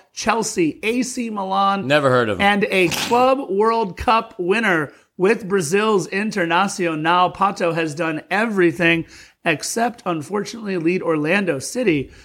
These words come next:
Speaker 1: to anything major. And the last forward was Erkan Kara of Austria.
Speaker 2: <laughs> Well, good eye, mate.
Speaker 1: Nobody, no, no, no, that's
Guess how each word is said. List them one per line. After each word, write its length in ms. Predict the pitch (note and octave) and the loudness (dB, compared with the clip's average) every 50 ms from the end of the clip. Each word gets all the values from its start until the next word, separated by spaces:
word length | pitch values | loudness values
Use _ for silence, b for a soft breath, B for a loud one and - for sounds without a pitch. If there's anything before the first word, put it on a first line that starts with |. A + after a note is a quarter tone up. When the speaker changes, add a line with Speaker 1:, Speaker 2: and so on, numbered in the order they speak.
| B B B | B B B
Speaker 1:
to 160 | - F3+ - - | -4 -2 -2 0
anything 480 | F#3 F#3 F#3 F3 D3+ E3+ E3 E3 D#3+ D#3+ | 0 2 2 2 2 2 0 0 0 2
major. 340 | D#3+ D#3+ D#3 D3+ F3 E3 | 0 0 0 0 0 0
And 260 | D3+ D#3 D3+ D3 C#3+ C#3+ | 0 0 -2 -2 -2 -4
the 100 | C#3+ C#3+ | -4 -2
last 520 | D3+ F#3+ G#3+ A3+ A3+ G#3+ - - - - | 0 0 2 2 0 -2 -4 -6 -12 -10
forward 460 | - - F#3+ G3 F#3+ F#3+ F#3+ F3+ D#3+ | -4 -2 0 2 2 2 2 2 0
was 240 | D3 C#3+ C#3 C3+ - - - | -2 -4 -6 -8 -10 -8 -6
Erkan 560 | A3+ A3+ A3+ G#3+ - - G3+ G3+ F#3+ F3 D3 _ _ | -4 -4 -4 -4 -4 -6 -6 -6 -6 -8 -10 _ _
Kara 720 | - - - - C4 B3 A3+ F#3+ E3 D#3 D3+ D3 D3 - b b b b b b - | -18 -10 -4 0 2 2 4 2 2 2 2 -2 -2 -6 b b b b b b -2
of 440 | - F3 F3+ F3+ F3+ F3 E3 D3+ - _ _ _ _ _ _ - | 0 2 4 4 2 0 -2 -4 -12 _ _ _ _ _ _ -6
Austria. 840 | F#3 G3 G3 G3 F#3+ - - - F3+ E3+ E3 D#3+ D#3+ D#3 D#3 - - | -2 0 0 0 0 -2 -6 -4 -2 0 0 0 0 0 -2 -4 -2
Speaker 2:
<laughs> 40 | - | 0
Well, 480 | F#3+ G3 F#3 E3+ D3+ D3 D#3 D#3+ D#3+ D3 | 2 2 2 2 4 4 4 4 4 4
good 200 | C#3 D#3+ D#3 D#3+ | 4 2 4 6
eye, 200 | E3+ F#3 G3 F#3+ | 6 4 4 2
mate. 420 | F3 E3 D#3+ F3+ G3 G3 - - | 2 2 2 2 0 -2 -6 -8
Speaker 1:
Nobody, 640 | G#3+ G3 G3+ A3 B3+ C#4 D4+ C4 A#3+ B3 A#3 A3+ - | -6 -4 0 2 2 2 2 2 2 2 2 2 0
no, 160 | G3+ F#3+ F#3 | -2 -2 -2
no, 80 | F#3 F3+ | -2 -2
no, 120 | E3+ E3+ | -2 0
that's 220 | D#3+ - - - | 0 0 -2 -4